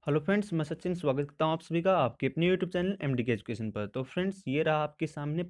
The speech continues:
पच्चीस फरवरी का नेवी एमआर का रिव्यू, सभी शिफ्ट्स का मिला के रिव्यू है। मैं सारी शिफ्ट्स का एक साथ रिव्यू लाता हूं क्योंकि थोड़ा छोटा-छोटा रिव्यू बनाना मुझे इतना अच्छा नहीं लगता, क्योंकि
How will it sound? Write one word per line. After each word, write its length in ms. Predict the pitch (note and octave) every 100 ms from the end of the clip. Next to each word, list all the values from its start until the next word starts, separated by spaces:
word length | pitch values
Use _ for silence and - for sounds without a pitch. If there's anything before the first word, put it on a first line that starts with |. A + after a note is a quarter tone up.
| D3+
पच्चीस 300 | C3 E3 E3+ -
फरवरी 320 | C#3 C#3+ D3
का 100 | D3+
नेवी 320 | C#3+ C#3+ D3 C#3
एमआर 280 | B2+ C#3
का 120 | D3 D3
रिव्यू, 220 | D#3 F#3+ - - _
सभी 260 | - D3 F#3+
शिफ्ट्स 240 | F#3 -
का 100 | E3
मिला 220 | D#3+ D3+
के 180 | D3 D3+
रिव्यू 260 | D3+ D#3+ D#3+
है। 120 | D#3+
मैं 240 | D#3+ E3 E3+
सारी 280 | E3+ D#3+ E3
शिफ्ट्स 240 | E3+ -
का 140 | D#3+ -
एक 180 | D#3+ F3+
साथ 220 | D3+ C#3+
रिव्यू 200 | C#3+ C#3+
लाता 260 | C3+ B2+ C#3
हूं 160 | D#3
क्योंकि 420 | D#3 E3 D#3+ F3 F3 - _ -
थोड़ा 180 | E3 E3+
छोटा-छोटा 560 | F3 E3+ E3 F3 D#3+ D#3
रिव्यू 220 | D#3 D#3
बनाना 340 | D3+ D3+ D3+
मुझे 280 | D#3 C#3 C#3
इतना 220 | D3 D3+
अच्छा 340 | D3+ C#3+ - D#3+
नहीं 100 | D#3
लगता, 380 | C3+ C3 C#3+ D3
क्योंकि 360 | D3 D3+ D#3+